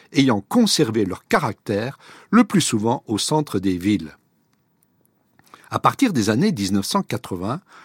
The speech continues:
l'engouement des États pour le patrimoine a été décuplé. La désindustrialisation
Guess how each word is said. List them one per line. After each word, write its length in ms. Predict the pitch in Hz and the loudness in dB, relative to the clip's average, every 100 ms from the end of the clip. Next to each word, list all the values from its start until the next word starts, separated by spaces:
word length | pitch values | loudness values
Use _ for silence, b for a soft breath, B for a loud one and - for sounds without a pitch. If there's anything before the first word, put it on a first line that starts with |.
| b | b
l'engouement 640 | - 151 233 202 226 226 202 | 2 4 4 6 6 6 6
des 260 | 110 107 | 2 2
États 320 | 143 - 117 98 | 0 0 -2 -2
pour 220 | - 85 | -6 -8
le 80 | 85 | -8
patrimoine 720 | - 220 - 113 104 104 127 - | 0 0 2 0 2 -4 -8 -8
a 140 | 107 | -4
été 240 | 113 - 156 | -2 -2 -4
décuplé. 720 | 101 233 - 185 - 90 - _ B B B B B | 2 2 2 -4 -4 -10 -12 _ B B B B B
La 160 | - 90 | -10 -8
désindustrialisation 1500 | 92 190 156 160 120 127 - 113 107 113 117 156 - 233 233 | 2 4 4 2 0 -4 -2 0 2 0 0 -2 0 -2 -2